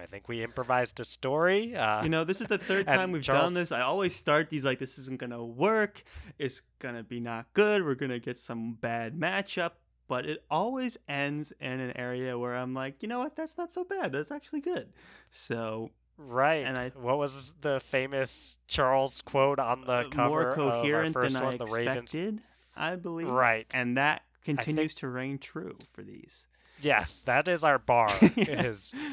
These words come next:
Speaker 1: not necessarily coherent, but more coherent than Charles expected. And
Speaker 2: We've
Speaker 1: I like to think
Speaker 2: certainly done that
Speaker 1: we hit
Speaker 2: today.
Speaker 1: that again.
Speaker 2: <laughs>
Speaker 1: And Charles, you will create an amazing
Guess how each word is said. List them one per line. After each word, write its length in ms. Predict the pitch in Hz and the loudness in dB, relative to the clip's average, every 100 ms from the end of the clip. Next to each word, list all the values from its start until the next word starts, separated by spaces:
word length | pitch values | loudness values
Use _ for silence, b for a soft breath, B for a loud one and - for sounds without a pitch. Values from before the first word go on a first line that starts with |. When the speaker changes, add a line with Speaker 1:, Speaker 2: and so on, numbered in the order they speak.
| 247 | -10
Speaker 1:
not 260 | 151 151 214 | 0 2 2
necessarily 600 | 226 247 226 226 214 208 | 0 2 2 2 0 -2
coherent, 800 | - 175 151 - 170 117 104 - | 0 -2 -2 -2 0 0 -2 -6
but 120 | - 123 | -6 -6
more 460 | 113 123 151 170 | -6 0 4 4
coherent 840 | - 165 151 - 127 120 117 - - b _ | 2 0 -2 0 0 0 -2 -6 -14 b _
than 360 | 107 113 110 110 110 _ _ | -6 -2 0 -2 -8 _ _
Charles 420 | - 104 110 107 | -8 -2 -2 -2
expected. 840 | 110 - - 110 104 - 104 107 B B B - | -6 -8 -6 -6 -6 -8 -8 -10 B B B -10
And 320 | 127 110 - | -6 -6 -6
Speaker 2:
We've 100 | - - | -10 -6
Speaker 1:
I 240 | 110 113 110 | -2 -2 0
like 240 | 117 117 | -2 -2
to 80 | 160 | -4
think 100 | 190 | -4
Speaker 2:
certainly 280 | 214 165 131 | -6 -6 -6
done 240 | 135 127 | -4 -6
that 120 | 123 | -6
Speaker 1:
we 80 | 117 | -6
hit 140 | 107 120 | -4 -6
Speaker 2:
today. 60 | 104 | -2
Speaker 1:
that 200 | 117 113 | -2 -2
again. 500 | 113 107 117 233 160 - - | -2 0 0 -2 -4 -6 -18
Speaker 2:
<laughs> 200 | - - | -14 -8
Speaker 1:
And 160 | 131 | -4
Charles, 340 | - 151 139 135 | 0 0 0 -2
you 260 | 135 156 | -2 0
will 320 | 165 160 156 | 0 0 0
create 800 | - - 139 127 131 147 135 110 _ | -2 -10 -8 -2 2 2 2 -2 _
an 320 | 131 117 113 131 | -8 -8 -8 -8
amazing 1160 | 120 120 120 135 151 151 135 117 110 101 98 | -8 0 4 8 8 6 6 6 4 2 -6